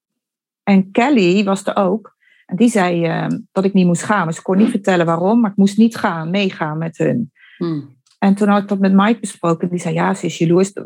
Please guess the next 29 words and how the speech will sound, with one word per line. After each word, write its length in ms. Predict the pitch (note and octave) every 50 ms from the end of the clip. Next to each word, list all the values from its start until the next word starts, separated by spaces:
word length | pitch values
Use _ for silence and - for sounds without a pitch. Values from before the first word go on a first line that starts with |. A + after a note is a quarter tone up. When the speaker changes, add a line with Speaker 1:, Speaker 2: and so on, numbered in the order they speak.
| - -
Speaker 1:
want 160 | F3+ F3 E3+
ik 80 | F3
wil 140 | F3 F3 E3+
niet 120 | E3 E3 D#3+
dat 160 | D#3+ D#3+ -
zij 200 | F3+ F3+ F#3 F#3+
meegaat." 480 | F#3+ F#3+ G3 F#3+ - G3 F#3+ G3+ G3
Dus 240 | - G3 G3 - _ _ _ _
dat 180 | - F#3+ F#3+ G3
laatste 720 | F#3+ F#3+ G3+ A3+ B3+ - - - - G3+ F#3+ F#3 F#3+ _ _ _ _ _ _ _ _ _ _ _ _
stukje, 440 | - - - - G#3+ A3+ - - G#3
zal 120 | - G#3
ik 40 | F#3+
maar 100 | F#3 F#3
zeggen, 220 | F#3 G3 F#3+ F#3+ F#3+
wat 80 | F#3+ F#3+
mij 120 | G3 G3
nog 160 | G3 F#3+ G3 -
kon 220 | - F#3 F3 E3+
waarschuwen, 600 | E3+ F3 F#3+ G#3+ G#3+ - - - A#3 A3+ A3 G#3
mijn 140 | G3 F#3 F#3
beste 340 | F#3+ G#3 G3+ - - - F#3+
vriendin, 360 | - - F3 F3 F3+ F#3 F#3
die 140 | F#3 G3 G3
geloofde 360 | - F#3 F3+ F3+ F3+ - E3+
ik 100 | E3 D#3+ -
ook 180 | F#3 G3 -
niet 160 | - E3+ E3
meer. 300 | E3 D#3+ D#3+ D#3+ D#3 C#3+